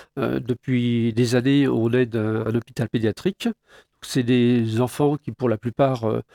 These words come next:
ont des problèmes de santé, euh, qui sont encore liés souvent, euh, au sud de Tchernobyl. Parce que ça, c'est vrai que c'est très long dans le temps, euh,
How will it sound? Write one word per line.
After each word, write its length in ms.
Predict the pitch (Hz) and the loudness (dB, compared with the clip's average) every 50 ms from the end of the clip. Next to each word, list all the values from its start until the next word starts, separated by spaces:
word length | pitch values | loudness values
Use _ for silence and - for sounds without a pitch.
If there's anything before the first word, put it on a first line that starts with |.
| - - _ _ _ | -20 -20 _ _ _
ont 200 | - 147 147 143 | 0 2 2 4
des 100 | 120 123 | 2 2
problèmes 420 | 120 - - - 127 123 127 123 120 | 0 -2 -2 -2 0 2 0 0 -2
de 100 | 120 113 | -4 -6
santé, 560 | 110 127 110 113 110 143 139 139 135 131 120 113 | -4 -6 -8 -4 -2 0 2 2 2 2 0 0
euh, 300 | 110 110 104 101 92 101 - | -2 -2 -4 -6 -10 -12 -16
qui 80 | - 123 | -18 -12
sont 140 | - - 135 | -6 -6 -4
encore 280 | 127 - 170 143 - | -4 -2 -4 -4 -2
liés 320 | 139 139 156 175 180 175 - _ - - - - _ _ | -2 -2 0 0 0 -2 -4 _ -18 -20 -20 -20 _ _
souvent, 480 | - - 143 120 139 151 160 156 135 113 | -6 -4 0 2 2 2 4 4 2 2
euh, 180 | 117 117 117 | 0 -2 -2
au 100 | 123 123 | -4 -4
sud 200 | 117 - - 139 | -4 -6 -4 -2
de 60 | 131 123 | -2 -2
Tchernobyl. 500 | - 131 107 107 107 135 185 226 208 - _ _ _ _ | -2 -2 -4 -2 -2 -2 0 -2 -2 -4 _ _ _ _
Parce 100 | _ _ | _ _
que 80 | - 110 | -10 -8
ça, 180 | - - - - | -6 -6 -8 -8
c'est 260 | - - - - - - | -8 -14 -20 -20 -14 -10
vrai 120 | - 127 | -10 -10
que 60 | - | -10
c'est 100 | - - | -12 -12
très 140 | - - 135 | -8 -4 -2
long 120 | 131 135 | -2 0
dans 120 | 127 131 123 | 0 2 0
le 120 | 120 120 | 0 0
temps, 340 | - - 151 151 147 120 113 | 0 0 0 2 2 0 -2
euh, 60 | 120 | -4